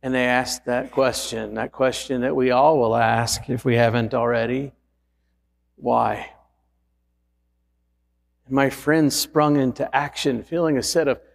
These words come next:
a certain sense of confidence from, from the, the, the teaching that he had gained and the mastery over it he thought he had. And he said, "Well, I, I can tell you, it's, it's, it's, it's not God who's to blame.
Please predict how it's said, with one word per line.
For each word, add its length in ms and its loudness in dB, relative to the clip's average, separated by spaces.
a 60 -8
certain 280 2
sense 300 -2
of 140 -6
confidence 800 2
from, 340 0
from 240 4
the, 240 4
the, 400 4
the 320 2
teaching 680 2
that 220 4
he 220 2
had 280 2
gained 540 2
and 140 2
the 80 2
mastery 720 4
over 400 4
it 140 -2
he 140 -4
thought 280 0
he 140 -2
had. 300 0
And 580 -8
he 60 6
said, 220 4
"Well, 280 8
I, 280 6
I 60 6
can 220 2
tell 240 4
you, 180 6
it's, 220 0
it's, 240 0
it's, 320 -2
it's 300 0
not 500 2
God 480 8
who's 260 2
to 120 -2
blame. 400 0